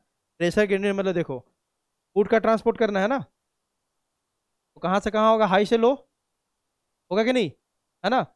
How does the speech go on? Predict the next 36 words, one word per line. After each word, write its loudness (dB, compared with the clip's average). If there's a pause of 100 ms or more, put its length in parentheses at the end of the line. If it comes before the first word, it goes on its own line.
(260)
तो -12
प्रेशर 0
ग्रेडियंट -2
मेंटेन, -2
मान -2
लो -2
कि -6
यहाँ 0
पे -2
आपका -2
बगल -2
में -4
कौन 0
है? -2
कंपेनियन -6
सेल। -16 (480)
तो -2
यह 6
क्या 0
करेगा? 0 (320)
डेंस -2
साइटोप्लाज्म 0
है 0
ना, 0 (500)
मान 2
लो 2
कि -4
फूड 0
को 2
कहाँ 2
भेजना? 0
हाई 2
से -6
लो, -4 (560)
है 2
ना। 2